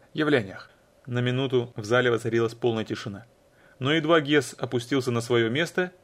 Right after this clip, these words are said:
моментально распахнулись двери, и несколько ретивых журналистов, сломя голову, бросились к телефонам. Лорд Лоренс прервал заседание.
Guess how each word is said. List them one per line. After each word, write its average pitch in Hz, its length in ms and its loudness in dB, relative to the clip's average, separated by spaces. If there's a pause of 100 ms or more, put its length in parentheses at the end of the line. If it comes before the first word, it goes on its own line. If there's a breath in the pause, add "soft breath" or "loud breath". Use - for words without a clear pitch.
моментально 151 680 2
распахнулись 120 600 0
двери, 135 480 2 (160 loud breath)
и 123 80 -2
несколько 143 400 2
ретивых 131 420 2
журналистов, 135 560 0
сломя 143 380 2
голову, 151 360 2
бросились 135 680 2
к - 80 -18
телефонам. 123 560 2 (180)
Лорд 143 340 4
Лоренс 175 560 4
прервал 123 480 4
заседание. 107 600 -4